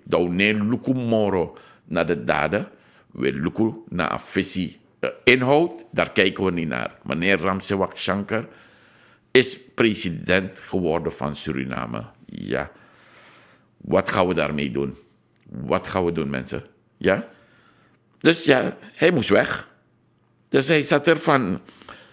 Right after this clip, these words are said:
ik meen, achtentachtig gomite negentig. En negentig, ja, kreeg je een coup, weer een staatsgreep gepleegd door meneer Granoos. Ja. Oké, dan van negentig,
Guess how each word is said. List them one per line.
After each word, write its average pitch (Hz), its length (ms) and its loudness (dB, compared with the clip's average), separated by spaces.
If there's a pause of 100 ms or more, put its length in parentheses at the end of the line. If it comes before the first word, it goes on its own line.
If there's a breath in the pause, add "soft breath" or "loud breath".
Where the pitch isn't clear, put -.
(560 loud breath)
ik - 220 -2
meen, 120 300 0
achtentachtig - 840 -2
gomite 95 400 0
negentig. 76 760 -4 (120)
En 120 180 0
negentig, 110 580 0
ja, 95 220 -2 (680 loud breath)
kreeg - 200 2
je 120 80 4
een 101 80 0
coup, - 200 2 (400)
weer 143 200 4
een 170 80 -4
staatsgreep 170 760 0
gepleegd 165 560 -2
door 143 200 0
meneer 95 240 0
Granoos. - 680 -4 (320)
Ja. 80 240 -2 (1120 loud breath)
Oké, 123 460 4
dan 120 220 4
van 117 280 2
negentig, 143 760 2